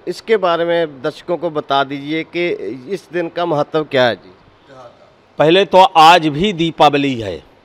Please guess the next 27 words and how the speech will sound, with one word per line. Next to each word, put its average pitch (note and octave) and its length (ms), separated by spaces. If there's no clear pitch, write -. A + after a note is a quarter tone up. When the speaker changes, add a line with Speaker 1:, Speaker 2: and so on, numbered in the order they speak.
Speaker 2:
इसलिए F#3+ 460
आज D3+ 280
भी D#3+ 240
दीपावली D#3+ 640
के D#3+ 160
उपचर-, D3+ 500
उपलक्ष्य D3 500
में A#2 260
सभी D#3+ 640
देशवासियों C#3 800
को C#3+ 240
बहुत B2 280
बहुत B2 240
शुभकामनाएं। G2 800
महालक्ष्मी E3+ 640
जी E3 180
का E3+ 180
पूजन D#3 380
करने D3+ 380
के C3+ 180
बाद B2+ 400
और C#3 580
विश्वकर्मा D3+ 720
जी D#3 160
का D3+ 140
पूजन C3 360
कर, B2+ 420